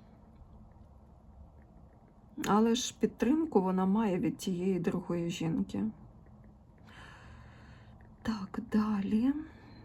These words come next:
М, щось дуже швидко вирішує-, вирішується або просувається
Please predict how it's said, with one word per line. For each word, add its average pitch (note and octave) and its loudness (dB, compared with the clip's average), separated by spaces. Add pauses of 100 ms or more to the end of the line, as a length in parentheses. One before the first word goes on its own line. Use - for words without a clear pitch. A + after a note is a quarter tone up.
(340)
М, G#3+ -2
щось - -6
дуже A3+ 2
швидко G#3 0
вирішує-, G3 2 (120)
вирішується F#3+ 2
або F3+ -2
просувається G3 0